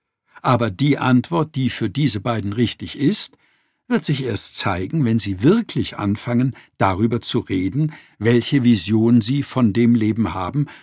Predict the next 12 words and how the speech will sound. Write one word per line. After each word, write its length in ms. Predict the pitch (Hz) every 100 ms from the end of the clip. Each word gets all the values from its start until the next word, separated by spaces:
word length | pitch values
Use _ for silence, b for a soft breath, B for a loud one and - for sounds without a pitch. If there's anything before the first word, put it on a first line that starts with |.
| B
das 180 | 104 85
sie 80 | 131
sich 260 | 104 139 240
wünschen, 460 | 262 - - - _ _ _ _ _ _ _
und 240 | 120 95
wie 160 | 131 196
sie 140 | 110
sich 340 | 104 127 - -
in 180 | 135 107
diesem 340 | 175 170 127
Konflikt 560 | - 98 - 123 151 -
zeigt. 520 | - 175 151 -